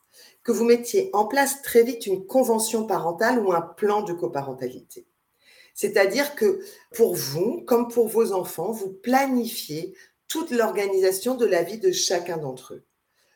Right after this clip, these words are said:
Plus vite vous la mettrez en place dans votre processus de séparation,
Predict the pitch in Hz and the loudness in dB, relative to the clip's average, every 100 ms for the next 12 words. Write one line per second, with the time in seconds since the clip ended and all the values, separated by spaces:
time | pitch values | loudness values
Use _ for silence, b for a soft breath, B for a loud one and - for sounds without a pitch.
0 | _ _ _ _ - 269 269 247 254 - | _ _ _ _ -6 -2 -2 -2 -6 -8
1 | - - 151 165 160 160 - 165 165 175 | -12 -16 -6 -2 -2 -4 -2 -2 0 -2
2 | 175 135 131 - - - 196 190 180 175 | -2 -4 -6 -8 -14 -4 -2 -2 -4 -6
3 | 175 170 147 - 143 135 139 139 - 180 | -8 -10 -10 -10 -8 -8 -6 -6 -8 -10